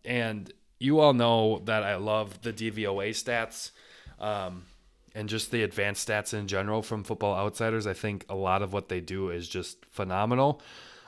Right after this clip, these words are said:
Um, so if you look at this, for D V O A, Christian McCaffrey, number one in the league. D R, and that, again, is defenses,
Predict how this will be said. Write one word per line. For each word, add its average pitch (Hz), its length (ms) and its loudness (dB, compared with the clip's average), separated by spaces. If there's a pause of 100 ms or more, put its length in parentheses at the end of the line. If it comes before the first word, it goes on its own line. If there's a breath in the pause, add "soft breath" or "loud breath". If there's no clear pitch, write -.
Um, 104 600 2 (580)
so 147 280 2
if 151 140 2
you 190 100 -2
look 156 200 4
at 127 160 2
this, 95 340 -4 (1200 soft breath)
for 139 340 4
D 127 280 -2
V 170 180 6
O 175 160 8
A, 107 280 4 (680)
Christian 143 300 -2
McCaffrey, 123 720 4 (160)
number 123 340 8
one 104 200 8
in 98 100 0
the 92 80 -2
league. 82 400 -8 (340)
D 127 320 2
R, 117 300 6
and 110 280 0
that, 107 240 4
again, 113 440 4
is 104 480 2 (580 loud breath)
defenses, 127 760 4